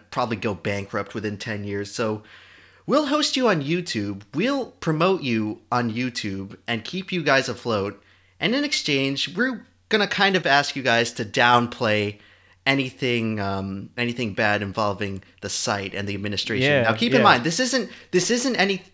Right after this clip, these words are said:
Speaker 1: this isn't to say that they're not allowed to go after YouTubers like PewDiePie, 'cause that's a very salient thing that we're gonna get into later.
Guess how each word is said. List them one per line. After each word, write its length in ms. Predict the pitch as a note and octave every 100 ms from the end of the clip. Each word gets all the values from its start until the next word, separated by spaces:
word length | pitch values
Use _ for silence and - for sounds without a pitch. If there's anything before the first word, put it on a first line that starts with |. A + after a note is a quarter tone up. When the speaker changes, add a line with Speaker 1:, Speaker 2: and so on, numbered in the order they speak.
| - - - -
Speaker 1:
this 180 | D#3+ F#3+
isn't 240 | G3+ G#3+
to 40 | D#3+
say 240 | - D#3+
that 180 | D3 C3
they're 100 | C3+
not 180 | C3 C3
allowed 340 | B2+ B2 A#2+
to 180 | - A2+
go 180 | G2 C3
after 200 | A#2+ A2+
YouTubers 680 | G2 D3+ F#3+ A#2+ F#2 E2+ -
like 160 | G#2+ G2
PewDiePie, 500 | C#3 A#2+ - F2+ -
'cause 100 | F#2+
that's 220 | G#2 G#2
a 40 | G2
very 220 | A2 G2
salient 460 | - A2+ G2+ G2
thing 180 | A2+ G#2
that 140 | G2+ G2
we're 80 |
gonna 160 | F#2+ G#2+
get 120 | G#2
into 120 | G2 F#2+
later. 320 | G#2+ G2